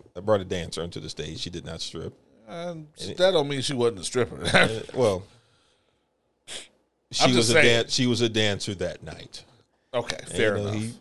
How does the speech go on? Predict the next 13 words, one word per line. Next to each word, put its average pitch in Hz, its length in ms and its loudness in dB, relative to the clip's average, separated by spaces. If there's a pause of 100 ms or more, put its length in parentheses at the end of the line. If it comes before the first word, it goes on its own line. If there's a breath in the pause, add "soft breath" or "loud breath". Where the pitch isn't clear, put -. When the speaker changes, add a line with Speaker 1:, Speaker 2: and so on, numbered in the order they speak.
(240)
Speaker 1:
he 117 200 -4
had 104 260 2
bands 110 480 0
of 104 160 -2
ones 90 680 -6
that 85 120 -8
he 92 140 -6
was 90 100 -8
throwing 87 320 -6
out. 80 240 -10 (120)
Speaker 2:
That 98 180 0
he 127 100 2
did. 151 300 4